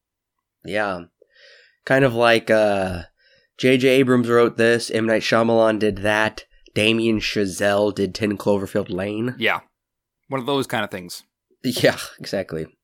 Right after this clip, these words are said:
Speaker 1: Also, uh, don't forget M. Night Shyamalan wrote Stuart Little.
Speaker 2: That's true. He did do
Speaker 1: Before
Speaker 2: Stuart Little.
Speaker 1: all this.
Speaker 2: Never forget
Speaker 1: Yes.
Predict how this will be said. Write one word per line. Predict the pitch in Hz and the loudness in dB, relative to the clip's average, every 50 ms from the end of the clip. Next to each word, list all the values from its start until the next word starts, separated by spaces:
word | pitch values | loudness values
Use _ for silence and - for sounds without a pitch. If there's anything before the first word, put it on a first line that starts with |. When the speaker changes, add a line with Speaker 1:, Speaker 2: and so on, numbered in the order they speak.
| _ - - - | _ -18 -2 0
Speaker 1:
Also, | 113 123 123 - 139 131 127 123 | 0 0 2 4 4 4 6 6
uh, | 113 110 107 | 6 6 4
don't | 101 101 123 113 | 4 2 0 0
forget | 107 120 113 117 113 - - | 0 0 0 2 2 2 0
M. | 107 110 | -2 -2
Night | 110 104 92 | -2 -2 -2
Shyamalan | - - 113 107 107 107 104 104 101 98 98 | -2 -2 0 0 0 0 0 0 -2 -2 -2
wrote | 98 95 - | -2 -2 -2
Stuart | - - 107 101 - - | -2 -4 -4 -4 -4 -4
Little. | 98 92 87 80 - _ _ _ _ - - - _ _ _ - | -6 -8 -8 -10 -14 _ _ _ _ -20 -20 -20 _ _ _ -4
Speaker 2:
That's | 117 110 - - | -2 -2 -2 -2
true. | - 147 139 151 151 - _ | 0 0 0 0 -2 -8 _
He | - 131 127 | -6 -6 -4
did | 113 131 135 123 | -2 -2 -2 -2
do | 135 | -4
Speaker 1:
Before | - - - | -4 -2 0
Speaker 2:
Stuart | 160 165 185 190 | 2 4 4 4
Little. | 160 175 175 151 143 127 | 4 4 4 4 2 2
Speaker 1:
all | 92 87 | 0 -2
this. | 87 87 85 - - - _ - | -8 -12 -14 -16 -20 -20 _ -2
Speaker 2:
Never | 123 156 180 202 160 | 0 0 0 0 0
forget | - 151 - 117 - - | 0 -2 0 0 -2 -4
Speaker 1:
Yes. | - 92 85 - - - | -6 -8 -8 -12 -14 -20